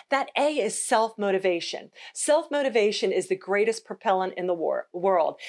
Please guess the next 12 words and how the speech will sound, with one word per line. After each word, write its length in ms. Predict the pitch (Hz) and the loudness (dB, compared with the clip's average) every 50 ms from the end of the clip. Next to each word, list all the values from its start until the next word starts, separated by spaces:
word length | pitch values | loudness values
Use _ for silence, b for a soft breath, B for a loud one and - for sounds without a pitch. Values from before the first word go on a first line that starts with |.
| B B - | B B -4
And 120 | 214 202 | -2 0
remember, 500 | 208 214 240 277 277 247 208 175 139 B B B B | 0 2 2 2 2 2 2 0 0 B B B B
you 260 | 175 170 202 311 370 | -4 0 2 2 2
cannot 640 | 359 - 359 339 277 240 220 226 247 302 349 - 202 | 2 0 0 0 2 2 4 4 4 4 2 0 0
motivate 440 | 202 226 247 269 277 254 262 240 233 | 2 4 4 4 4 4 4 4 4
other 200 | 226 202 202 196 | 4 4 2 0
people 540 | - - 339 339 339 - 170 147 156 151 B B B B | 0 0 0 0 2 2 0 0 0 0 B B B B
unless 360 | - 220 220 220 220 214 - - | -2 0 2 2 2 0 -2 -4
you 80 | 208 | -6
first 440 | 190 - - 233 220 220 226 220 - | -8 -2 0 2 2 2 2 0 0
motivate 360 | 214 202 196 190 185 190 - | 2 2 2 2 0 0 0
yourself. 520 | 180 185 170 - - 320 269 - - - | 0 0 0 2 2 4 4 2 2 -2